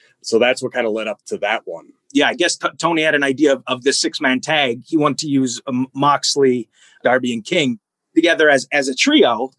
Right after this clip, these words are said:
Speaker 2: And he had that idea, so he paired us with Daniel Garcia to get it done. And it just meshed really well. Like, that match could not have gone any better for us.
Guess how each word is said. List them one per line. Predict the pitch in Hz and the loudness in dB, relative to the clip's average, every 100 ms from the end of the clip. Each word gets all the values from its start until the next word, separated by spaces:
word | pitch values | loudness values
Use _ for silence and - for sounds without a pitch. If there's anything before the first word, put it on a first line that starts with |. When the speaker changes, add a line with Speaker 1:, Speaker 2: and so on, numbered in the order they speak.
| - - _ _ _ - | -20 -20 _ _ _ -4
Speaker 2:
And | 143 | 0
he | 160 | 0
had | 143 | 2
that | 170 | 2
idea, | 240 143 139 131 | 2 2 2 2
so | 160 | 0
he | 123 160 | -2 -4
paired | 156 147 | 0 2
us | 135 131 143 | 2 2 0
with | 123 _ _ | -2 _ _
Daniel | 131 139 135 127 | -4 0 0 0
Garcia | 135 120 214 147 | -2 -2 0 0
to | |
get | 123 117 | 0 -6
it | - | -4
done. | - 143 180 _ _ _ | -2 -2 -6 _ _ _
And | 240 220 | -8 -4
it | |
just | - - - - _ _ - - - | -2 -2 -6 -10 _ _ -18 -18 -12
meshed | 156 160 139 - | -2 -2 -2 -6
really | 127 147 143 139 120 | 0 2 4 2 -2
well. | 113 | -4
Like, | 123 127 | -6 0
that | 190 151 | 0 0
match | 143 131 - _ _ _ | -2 -2 -8 _ _ _
could | - 226 190 | 2 2 4
not | 180 156 | 2 2
have | 139 | 0
gone | 151 139 | 0 2
any | 127 113 | 0 0
better | 123 107 | -4 -6
for | - 117 98 | -6 -8 -6
us. | 95 | -8